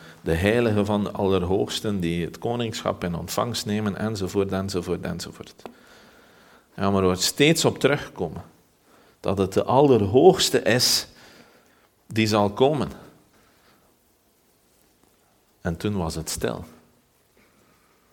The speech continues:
Ja, want vierhonderd jaar heeft God niet meer tot zijn volk gesproken. Al die voorspellingen.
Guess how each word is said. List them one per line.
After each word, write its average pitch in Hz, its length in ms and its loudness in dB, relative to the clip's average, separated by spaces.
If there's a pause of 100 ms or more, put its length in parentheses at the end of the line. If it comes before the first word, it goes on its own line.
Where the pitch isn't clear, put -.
(240)
Ja, 101 360 -8
want 87 220 -10
vierhonderd 127 640 0
jaar 156 340 -2
heeft 101 260 -4
God - 380 -4
niet 123 200 -4
meer 143 240 -4
tot 120 220 -2
zijn 107 220 -2
volk 120 300 0
gesproken. 110 680 -8 (2250)
Al 180 240 10
die 180 160 10
voorspellingen. 147 840 6